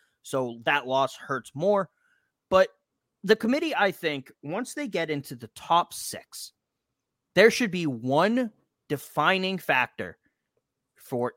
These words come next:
if a team gets in or not. Can this team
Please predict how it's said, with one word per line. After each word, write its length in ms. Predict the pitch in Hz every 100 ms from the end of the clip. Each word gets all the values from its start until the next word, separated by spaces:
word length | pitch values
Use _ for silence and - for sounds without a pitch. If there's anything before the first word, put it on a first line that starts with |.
| -
if 480 | 127 170 - - - -
a 80 | 135
team 280 | - 135 127
gets 240 | 120 -
in 120 | 107
or 80 | 98
not. 220 | 69 - _ _ _ _ _ _ _ _ _ _ _ _
Can 460 | - - 170 190 180
this 340 | 135 151 147
team 380 | - - 139 127